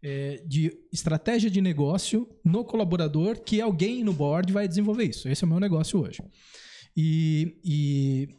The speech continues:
e também tem outro ponto aqui, que assim, no, na, nessa caminhada empreendedora, a questão de você jogar a toalha, que hoje a gente tem dois modelos de negócio que são muito fortes pra quem trabalha com inovação. Ou você em-,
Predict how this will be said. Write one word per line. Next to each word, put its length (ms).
e 80
também 240
tem 100
outro 200
ponto 240
aqui, 300
que 220
assim, 420
no, 560
na, 400
nessa 320
caminhada 580
empreendedora, 960
a 80
questão 320
de 80
você 260
jogar 260
a 40
toalha, 460
que 120
hoje 160
a 40
gente 140
tem 140
dois 180
modelos 380
de 60
negócio 340
que 60
são 80
muito 160
fortes 260
pra 120
quem 140
trabalha 280
com 80
inovação. 560
Ou 100
você 180
em-, 140